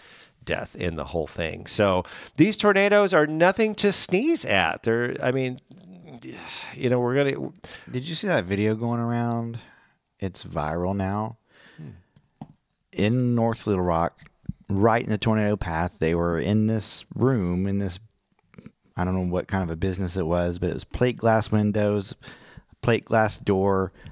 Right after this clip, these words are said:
Speaker 2: They were just filming, watching the tornado. "Oh, it's a tornado. It's a tornado."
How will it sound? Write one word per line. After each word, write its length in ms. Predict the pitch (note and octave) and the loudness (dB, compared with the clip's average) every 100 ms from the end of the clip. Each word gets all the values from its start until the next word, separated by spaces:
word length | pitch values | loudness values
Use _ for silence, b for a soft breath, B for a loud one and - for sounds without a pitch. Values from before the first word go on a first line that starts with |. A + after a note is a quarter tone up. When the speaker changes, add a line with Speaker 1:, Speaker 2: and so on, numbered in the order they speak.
| B | B
Speaker 2:
They 100 | A2 | 4
were 100 | A2+ | 4
just 160 | A#2+ - | 2 0
filming, 420 | - D3 C3 A2+ | 2 4 4 2
watching 340 | A#2 B2 B2+ | 0 0 0
the 100 | A#2+ | 0
tornado. 680 | A2+ B2+ C3+ C3+ B2 A2+ A2+ - | 0 0 2 0 2 0 0 0
"Oh, 220 | F#3+ E3 | 0 0
it's 160 | D#3 | -4
a 40 | - | -6
tornado. 600 | - F3 F#3 G3 E3+ D3+ | -2 0 0 0 -2 -4
It's 140 | D#3 | -4
a 60 | - | -6
tornado." 580 | D#3 - - G3+ E3+ | -4 -2 -2 -2 -2